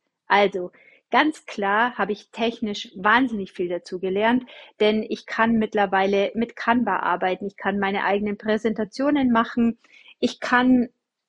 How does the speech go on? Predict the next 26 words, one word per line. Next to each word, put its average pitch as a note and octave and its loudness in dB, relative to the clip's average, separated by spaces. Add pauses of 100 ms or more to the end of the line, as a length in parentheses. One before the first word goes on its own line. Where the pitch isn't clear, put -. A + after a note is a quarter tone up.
(200)
Zoom-Meetings A#3+ 4
machen. G#3 0
Gut, C4+ -2
das G3 -2
war G3+ 2
auch G3 -6
dem G3 -4
Corona-Gedöns A3+ 0
geschuldet, A#3+ 0
weil F#3 0
wir G3+ 0
halt G3 0
einfach G3+ -4
viel, C4 0
viel A#3+ 2
auch F3+ -2 (120)
online B3 2
machen A3+ -2
mussten. A3 -2 (320)
Aber A#3 2 (160)
ich A#3+ -4
kann C4 0
vor C4 -4
Gruppen D4+ -4
sprechen A3+ -2 (800)
und A#3 2